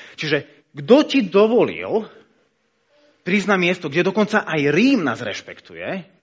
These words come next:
a urobiť niečo, čo sme ti nedovolili? Akou mocou to robíš? Alebo kto ti dal moc, aby si to robil? A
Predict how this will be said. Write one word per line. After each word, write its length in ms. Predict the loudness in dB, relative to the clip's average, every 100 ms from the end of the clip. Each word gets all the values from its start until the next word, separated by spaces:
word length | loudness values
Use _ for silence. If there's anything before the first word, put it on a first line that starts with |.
| _ _ -14
a 120 | -12
urobiť 220 | -10 -12
niečo, 480 | -12 -12 -10 -8 -8 -12 _ _ _ _ _ _
čo 160 | -20 -16
sme 80 | -14
ti 160 | -12
nedovolili? 480 | -12 -14 -16 -20 -20 _ _ _ _ _ _ _ _ _ _ _ _ _ _ _ _ _ -8
Akou 320 | -2 2 4
mocou 480 | 4 0 -6 -16 -20 _
to 80 | -8
robíš? 480 | -6 -6 -12 -18 -18 _ _ _ _ _ -6
Alebo 320 | -2 0 0 -4 -20 _ -14
kto 200 | -4 -2
ti 160 | -2 -4
dal 400 | -2 -2 -4 -8 -18 _ -12
moc, 320 | -6 -6 -8 -14
aby 240 | -14 -14
si 160 | -14 -16
to 160 | -16
robil? 320 | -18 -18 -20 _ _ _ _ _ _ _ _ _ _ _ _ _ _ _ _ _ _ _ _ _ _ _ -18 -16 -12 -6
A 160 | -6